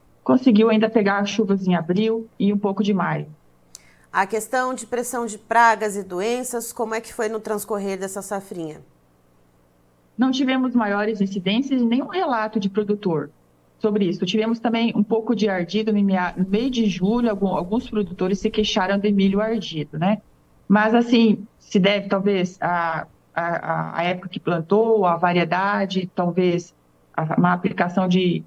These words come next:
Speaker 1: de fungici-, fungicidas.
Speaker 2: E, Karine, é, é claro que, assim, todos os produtores ou lideranças com quem eu converso atualmente, né, independente da região do Brasil, falam a respeito do preço do milho,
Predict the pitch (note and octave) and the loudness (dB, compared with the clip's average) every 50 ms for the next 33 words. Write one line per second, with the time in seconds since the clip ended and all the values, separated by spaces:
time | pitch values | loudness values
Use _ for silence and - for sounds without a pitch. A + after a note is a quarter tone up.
0 | _ - - E3 F3 F3 E3+ E3 - - G#3 G#3 G3+ G#3+ G3 - - F#3 F3+ F3 | _ -12 -6 -2 0 0 0 -2 -2 0 0 2 2 0 -2 0 2 2 2 2
1 | - _ - - G3+ F#3+ G3+ G3 - - E3 D#3 - - - _ _ _ _ _ | 2 _ 2 4 4 4 4 2 2 0 0 0 -2 -6 -16 _ _ _ _ _
2 | _ _ _ _ _ - _ _ _ _ _ - _ _ _ _ _ - - A3+ | _ _ _ _ _ -20 _ _ _ _ _ -20 _ _ _ _ _ -16 -14 -12
3 | G#3+ - B3 A#3+ B3 B3 A#3+ A3 G#3+ G3+ G3+ - - - F#3 F#3+ F#3 F#3+ G3 G3 | -4 -2 0 0 0 -2 -4 -4 -4 -4 -6 -8 -8 -6 -4 -4 -2 -2 -2 -2
4 | G3 G3 F#3+ - - G3 - - A#3+ B3 B3 B3 A3+ A3 A3 - B3+ B3+ A#3 A#3 | -2 -4 -6 -6 -8 -8 0 4 6 6 6 6 4 0 -4 -4 -2 -2 -2 -2
5 | A#3 - A3 G3+ G3+ G3+ A#3+ B3+ C#4+ C4+ D4+ C#4+ A#3+ A#3 B3+ B3 A#3+ - - A3+ | -4 -6 -8 -8 -4 0 0 0 0 0 -2 -8 -8 -8 -10 -10 -10 -10 -6 -8
6 | A3 G3+ G#3+ G#3+ - G#3+ A3 A#3 A3+ A3 G3+ F#3+ F#3+ G#3+ G#3+ A3 A3 A3+ F3+ G3 | -6 -6 -6 -6 -2 -2 -2 0 -2 -4 -6 -4 -4 -2 -2 -2 -4 -6 -6 -6
7 | F#3 G3 G#3+ A3 G#3 G3 G3+ - - G3+ G3 - G3 G3 F#3+ F#3+ G3 E3+ E3+ E3+ | -4 -2 -2 -4 -4 -8 -10 -12 -12 -12 -10 -8 -10 -10 -8 -8 -10 -10 -8 -6
8 | F#3 F#3 F#3 F#3+ F#3+ - F#3+ F3+ - F#3+ F3 F3 F#3 F3+ F3+ F3 E3 D#3+ - - | -6 -4 -4 -6 -6 -8 -12 -8 -4 -4 -4 -2 -4 -4 -6 -6 -8 -8 -12 -14
9 | - D#3+ D#3+ - - - - - _ - - E3+ F3 F3 F3 F3 - - G3 F#3+ | -14 -14 -16 -18 -20 -20 -20 -20 _ -14 -10 -6 -6 -6 -6 -8 -8 -10 -6 -4
10 | G#3 G3+ G3+ G#3+ G3 G3+ G3 A3 A#3 B3 A#3+ A3+ A3 G#3+ G3 G3 G3 F#3+ G3+ F#3 | -4 -4 -2 -4 -4 -2 -2 -4 -4 -4 -6 -6 -6 -6 -4 -6 -6 -6 -6 -8
11 | G3+ F#3 F#3 F3+ F3+ F3+ E3 E3+ G3+ G#3+ A3+ A3 - - A#3+ G#3+ A3 A3+ A#3 A#3 | -8 -8 -6 -4 -6 -4 -4 -4 -4 -4 -4 -4 -4 2 4 4 4 4 2 0
12 | A3+ A3+ A3+ A3 A3 A3 A3 - - G#3+ G#3 G#3 G#3+ - G3+ G#3+ A3 - - G#3+ | -2 -4 -4 -6 -6 -8 -8 -6 -6 -4 -2 -4 -4 -6 -10 -12 -12 -8 -4 0
13 | G#3+ A3+ A#3 A#3 - A#3+ G3+ G3+ G#3 G3+ G3 G#3 A3+ B3 A#3+ A#3+ A#3+ | 0 0 0 0 -4 -6 -6 -6 -6 -6 -6 -6 -6 -4 -4 -4 -6